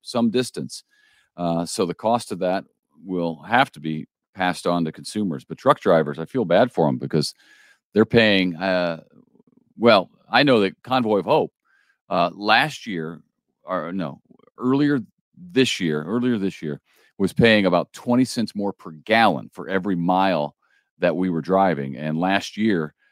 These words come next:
Convoy of Hope drove six hundred sixty-seven thousand miles, uh, which is a lot of driving, and that cost adds up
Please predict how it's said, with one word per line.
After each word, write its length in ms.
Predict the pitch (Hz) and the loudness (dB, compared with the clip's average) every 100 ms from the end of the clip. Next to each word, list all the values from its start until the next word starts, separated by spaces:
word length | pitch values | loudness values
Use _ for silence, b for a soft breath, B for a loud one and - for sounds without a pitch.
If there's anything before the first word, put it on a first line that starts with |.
| _ | _
Convoy 360 | - 95 85 82 | -4 0 2 0
of 80 | |
Hope 200 | 85 87 | 0 -2
drove 300 | 76 85 76 | -2 -2 -4
six 340 | - - 117 - | -8 -6 -6 -4
hundred 280 | 98 85 73 | -6 -6 -8
sixty-seven 880 | 95 - 92 82 - 101 82 80 76 | -12 -10 -8 -8 -4 -2 0 -2 -4
thousand 460 | 87 82 82 76 78 | -2 -2 -4 -4 -4
miles, 540 | 82 82 62 50 - _ _ _ _ _ | -2 -4 -6 -12 -20 _ _ _ _ _
uh, 200 | 82 78 | -6 -4
which 240 | 71 80 - | -4 -6 -6
is 100 | 76 | -6
a 60 | |
lot 240 | 78 87 92 | -2 2 0
of 80 | 73 | 0
driving, 540 | 92 87 78 69 71 | 0 0 0 -4 -12
and 380 | 80 78 73 69 | -10 -8 -8 -8
that 240 | 85 - | -10 -14
cost 340 | - 90 82 - | -10 -8 -8 -12
adds 300 | 78 76 | -16 -14
up 100 | 78 | -14